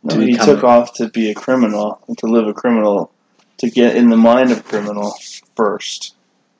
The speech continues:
Speaker 1: That's the most unrealistic part, but
Speaker 2: Right.
Speaker 1: I
Speaker 2: So
Speaker 1: love that movie.
Speaker 2: there's some liberties taken with the Christian Bale Batman that, like, I think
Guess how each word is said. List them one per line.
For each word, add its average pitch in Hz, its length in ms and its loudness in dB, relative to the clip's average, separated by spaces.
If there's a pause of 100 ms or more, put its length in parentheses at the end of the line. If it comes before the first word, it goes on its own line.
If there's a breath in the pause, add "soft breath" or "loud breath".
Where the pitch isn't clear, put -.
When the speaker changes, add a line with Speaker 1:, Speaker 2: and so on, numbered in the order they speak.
(680 loud breath)
Speaker 1:
That's 143 280 0
the 120 100 -6
most 107 240 -4
unrealistic 104 640 -6
part, 107 260 -10
but 104 120 -2
Speaker 2:
Right. 107 220 2 (120)
Speaker 1:
I 117 120 4
Speaker 2:
So 120 60 2
Speaker 1:
love 117 220 4
that 101 160 -4
movie. 101 300 -10 (440)
Speaker 2:
there's 107 180 0
some 117 160 2
liberties 113 420 2
taken 107 400 0
with 101 120 -2
the 107 100 -2
Christian 104 380 -2
Bale 90 220 -4
Batman 92 520 -4
that, 92 280 -6
like, 98 240 -2
I 107 100 -4
think 95 340 -6